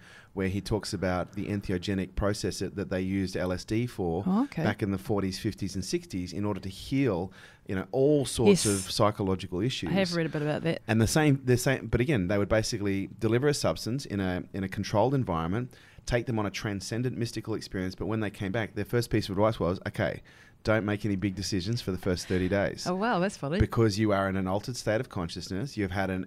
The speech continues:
Speaker 1: uh, you know, an entheogenic, a li-, life-altering, you know, cathartic, healing, as well as mind-expanding experience.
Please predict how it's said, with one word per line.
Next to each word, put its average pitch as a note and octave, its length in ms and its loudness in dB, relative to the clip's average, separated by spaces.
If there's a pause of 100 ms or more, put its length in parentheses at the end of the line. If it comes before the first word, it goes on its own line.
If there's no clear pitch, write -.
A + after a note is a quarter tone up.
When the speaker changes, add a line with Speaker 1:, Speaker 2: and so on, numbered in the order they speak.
Speaker 1:
uh, F#2+ 60 -6
you F#2 160 -4
know, F#2 60 -4
an F2+ 140 -4
entheogenic, G#2 800 -4 (120)
a D#2+ 60 -8
li-, F2 180 -6
life-altering, F#2+ 800 -4
you F#2+ 80 -10
know, E2+ 120 -6
cathartic, G#2 580 0
healing, G#2+ 560 -2
as F#2+ 140 -6
well G2 100 -2
as F#2 80 -4
mind-expanding G2 800 -4
experience. F#2+ 540 -6